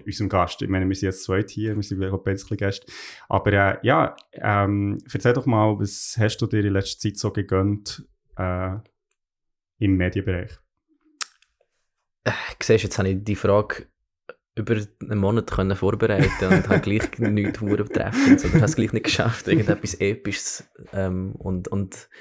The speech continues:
Speaker 2: irgendwie Left Field zu haben an dieser Stelle. <laughs> Hey, hure viel Live-Sport in letzter Zeit.
Speaker 1: Mm.
Speaker 2: Ähm, irgendwie der Januar, N F L Playoffs mit
Speaker 1: Mm,
Speaker 2: Super Bowl,
Speaker 1: mhm, mhm.
Speaker 2: Ski-W M, Skirennen,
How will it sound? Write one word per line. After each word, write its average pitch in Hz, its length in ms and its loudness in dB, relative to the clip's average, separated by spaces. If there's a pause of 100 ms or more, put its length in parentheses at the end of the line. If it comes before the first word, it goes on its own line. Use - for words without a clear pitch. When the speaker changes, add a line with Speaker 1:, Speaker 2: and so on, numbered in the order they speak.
(140)
Speaker 2:
irgendwie 95 300 0
Left 92 340 0
Field 101 400 -2
zu - 200 -14
haben 90 140 0
an 90 80 -4
dieser 85 240 -4
Stelle. 117 160 4 (280)
<laughs> - 260 -12
Hey, 135 160 6
hure 165 180 6
viel 170 160 6
Live-Sport 123 840 4
in 101 60 2
letzter 101 300 0
Zeit. - 240 0
Speaker 1:
Mm. 127 240 8
Speaker 2:
Ähm, 95 640 0 (220)
irgendwie 101 360 0
der 98 100 -2
Januar, 107 560 4 (380)
N 98 120 0
F 101 160 -2
L 98 180 2
Playoffs 98 760 0
mit 98 140 -4
Speaker 1:
Mm, 120 40 -2
Speaker 2:
Super 107 280 2
Bowl, 95 580 0
Speaker 1:
mhm, 117 80 0
mhm. 110 80 2
Speaker 2:
Ski-W 107 480 0
M, 95 180 0
Skirennen, 95 920 -2